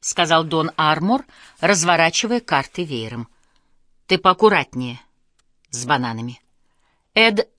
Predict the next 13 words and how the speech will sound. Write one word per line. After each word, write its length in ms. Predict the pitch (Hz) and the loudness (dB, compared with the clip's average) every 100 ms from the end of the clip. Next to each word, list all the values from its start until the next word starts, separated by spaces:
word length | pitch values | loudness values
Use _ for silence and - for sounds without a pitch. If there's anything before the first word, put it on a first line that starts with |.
| _ | _
Албердинг, 1120 | 202 220 202 143 127 123 120 117 - - - _ _ _ | 0 2 0 -2 -8 -8 -10 -10 -12 -20 -20 _ _ _
самый 320 | - 202 190 | -4 -2 0
старый 420 | 208 - 190 185 180 | -2 0 -2 0 0
из 60 | |
чертёжников, 840 | - 202 - - 214 160 143 143 - - - | -2 -4 -6 -2 -2 -2 -6 -10 -10 -20 -18
фигурой 480 | - 214 196 277 214 | -2 -2 2 2 2
напоминал 460 | 156 160 165 190 | 0 -4 -2 -2
кеглю, 500 | 190 - 123 123 120 - _ _ - - | -4 -6 -6 -6 -10 -14 _ _ -20 -2
а 120 | 185 | 0
седые 260 | - 202 220 | 0 4 4
его 160 | 202 | 6
волосы 380 | 214 285 214 175 | 4 4 2 -2
курчавились, 800 | - 190 - 233 247 170 139 - | -4 -4 0 2 2 0 -2 -6